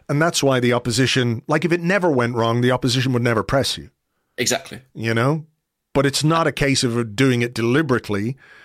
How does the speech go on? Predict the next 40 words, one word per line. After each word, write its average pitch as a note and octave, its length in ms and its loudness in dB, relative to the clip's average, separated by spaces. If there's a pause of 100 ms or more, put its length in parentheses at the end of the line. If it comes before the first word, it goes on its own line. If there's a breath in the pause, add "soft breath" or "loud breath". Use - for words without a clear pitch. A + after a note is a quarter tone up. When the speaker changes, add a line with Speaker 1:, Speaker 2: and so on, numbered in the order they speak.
(340 loud breath)
Speaker 1:
It's C#3+ 220 0
just - 180 -4
part C3 200 -2
and A#2+ 80 -8
parcel B2+ 400 0
of G2+ 300 -2 (100)
the A#2 80 -6
game. G2 380 -4 (280)
Sometimes A2+ 460 -4
a G#2+ 60 -6
player A2+ 220 0
will A2+ 100 2
make A2+ 200 0
a A#2 60 0
bad A2+ 220 -2
pass. A2+ 280 -2
Sometimes A2+ 380 -2
a A#2 60 -2
goalkeeper A#2 480 0
will G#2+ 100 2
make A2 200 -2
a G#2+ 60 -6
bad G#2+ 240 -2
pass. A#2 380 -6 (600 loud breath)
And A2+ 160 -4
that A#2 160 -2
gives G#2+ 200 -2
the A2 120 0
opposition G#2+ 560 -2
the, G#2 300 -2
the, G#2 260 -4
the G#2 180 -4
ability. G#2+ 420 0
I A2 40 0
mean, E3+ 260 0
you G3 140 -2
could A#3+ 140 -2
see F#3+ 180 0
it B2 80 0
yesterday. A2 640 -2